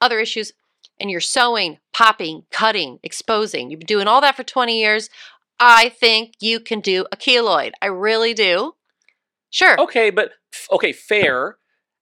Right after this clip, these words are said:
Speaker 2: how many of our listeners have been doing that for the past twenty years?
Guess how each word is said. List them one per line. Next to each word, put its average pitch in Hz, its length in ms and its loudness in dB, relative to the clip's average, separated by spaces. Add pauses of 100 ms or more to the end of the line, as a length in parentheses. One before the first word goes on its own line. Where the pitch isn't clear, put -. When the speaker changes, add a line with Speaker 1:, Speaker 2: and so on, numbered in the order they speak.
(140)
Speaker 2:
how 180 180 -2
many 220 180 -4
of 208 100 0
our 185 100 2
listeners 156 440 -2
have 120 260 -2
been 123 160 -10
doing 139 260 -6
that 107 220 -6
for - 60 -20
the 92 100 -8
past - 320 -10
twenty 85 240 -16
years? - 540 -18